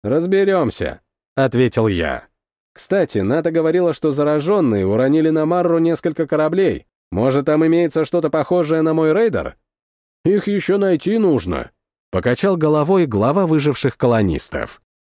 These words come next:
Хотя здесь в ангаре должен был стоять старый челнок,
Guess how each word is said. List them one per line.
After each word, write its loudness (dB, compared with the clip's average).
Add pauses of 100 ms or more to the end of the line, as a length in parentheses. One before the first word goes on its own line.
(180)
Хотя -2
здесь -2
в 0
ангаре 0
должен 0
был 0
стоять 0
старый -2
челнок, -2